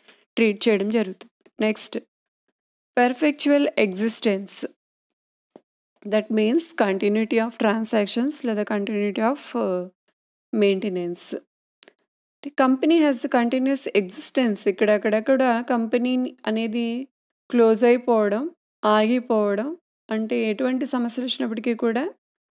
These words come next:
దానికి ఎటువంటి ఇబ్బంది అనేది ఉండదు. That means death of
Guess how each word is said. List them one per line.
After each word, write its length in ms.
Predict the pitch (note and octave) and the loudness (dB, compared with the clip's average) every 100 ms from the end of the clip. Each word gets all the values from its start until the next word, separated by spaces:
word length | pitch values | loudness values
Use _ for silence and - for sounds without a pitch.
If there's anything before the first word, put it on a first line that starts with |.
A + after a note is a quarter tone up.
| - | -2
దానికి 300 | A3+ A#3 A#3 | 0 2 0
ఎటువంటి 520 | A3+ C4 C4+ C4+ C4+ | 0 0 0 0 0
ఇబ్బంది 600 | B3+ A#3 G3 A3+ A#3 A#3 | -2 -2 0 0 2 2
అనేది 260 | A3+ A3 C4 | 0 0 -2
ఉండదు. 420 | A#3 G3 F#3 - - | -4 -4 -6 -10 -6
That 140 | A#3 - | -6 -2
means 460 | A3+ A3+ A#3+ B3+ C4+ C4 C4 _ _ _ - | -2 0 0 -2 -2 -4 -6 _ _ _ 0
death 260 | A3+ A3 | 0 4
of 160 | A#3 | 2